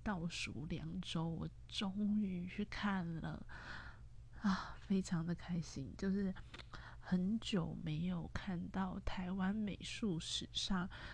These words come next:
最辉煌的一页，然后凑齐了，呃，各个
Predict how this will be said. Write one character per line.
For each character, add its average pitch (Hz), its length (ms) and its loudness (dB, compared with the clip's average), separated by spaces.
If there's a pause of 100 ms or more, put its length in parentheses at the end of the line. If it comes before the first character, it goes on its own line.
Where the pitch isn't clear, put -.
(180)
最 170 500 2
辉 175 440 4
煌 135 380 -2 (180)
的 - 440 -2
一 165 320 -2
页， 180 400 0
然 - 100 -2
后 196 520 -2 (360)
凑 190 380 0
齐 - 400 -4
了， - 320 -4 (800)
呃， 156 180 -4 (520)
各 185 260 2
个 - 340 -4